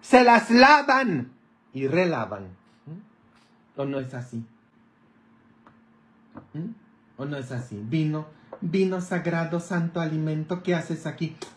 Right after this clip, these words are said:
Vamos para adentro, ¿eh? Por eso detesto muchas veces ir a las fiestas, porque ahí está toda la pinche gente borracha que anda atrás de mí. "Padre, ¿te tomas una conmigo?". "No,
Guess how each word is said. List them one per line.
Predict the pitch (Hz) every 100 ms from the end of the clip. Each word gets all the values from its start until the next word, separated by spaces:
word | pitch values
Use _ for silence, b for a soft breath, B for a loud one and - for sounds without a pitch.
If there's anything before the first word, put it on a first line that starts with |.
| -
Vamos | 139 127 120
para | - - 104
adentro, | 107 101 - 113 113 -
¿eh? | 151 180 - - _ _ _ - - _ _
Por | 143
eso | 135 131 151
detesto | 131 123 139 131 147
muchas | 131 131 135 123
veces | 127 135 -
ir | 127
a | 123
las | 123 -
fiestas, | 170 170 92 - - b
porque | - 123 143
ahí | 135
está | 143 143 127
toda | 131
la | 135 120
pinche | 143 135 127 127
gente | 135 123 - 151 B B
borracha | 123 139 120 131 127 156 -
que | 139
anda | 139 147
atrás | 127 139 127
de | 127
mí. | 127 120 B B
"Padre, | 269 277 359 -
¿te | 254
tomas | 269 254 311 285
una | 277 277
conmigo?". | 254 233 247 269 - -
"No, | 175 254 339 - - -